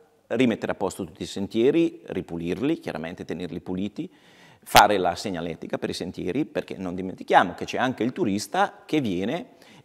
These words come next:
e, eh, si porta il suo panino da casa e vuol vivere la montagna in quella dimensione,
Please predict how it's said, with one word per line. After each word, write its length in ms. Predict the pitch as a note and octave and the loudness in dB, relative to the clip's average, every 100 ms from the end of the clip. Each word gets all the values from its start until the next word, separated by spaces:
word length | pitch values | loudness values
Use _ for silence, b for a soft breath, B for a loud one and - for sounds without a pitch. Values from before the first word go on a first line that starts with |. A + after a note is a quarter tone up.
| - | 4
e, 280 | F3 G3+ - | 6 6 2
eh, 240 | F#2+ F#2+ | -4 -4
si 140 | F#2 - | -8 -4
porta 280 | G2+ F#2+ F2+ | -2 -2 -4
il 80 | |
suo 100 | - | -8
panino 280 | F2+ G2+ C3 | -6 -4 -4
da 140 | - - | -4 2
casa 320 | D2+ D#3 D3+ | 6 6 4
e 20 | |
vuol 160 | F#2 F#2 | 0 4
vivere 260 | A#2+ G2 | 4 4
la 80 | F#2+ | 2
montagna 720 | C#3+ E3+ F2 C3 D#3+ F#2+ - | 0 0 0 2 2 0 -2
in 120 | A2 F#2+ | -4 0
quella 260 | C3 G#2 | 2 4
dimensione, 720 | G2+ C3+ B3 F#3+ C3+ F2+ - | 2 0 0 4 4 2 -4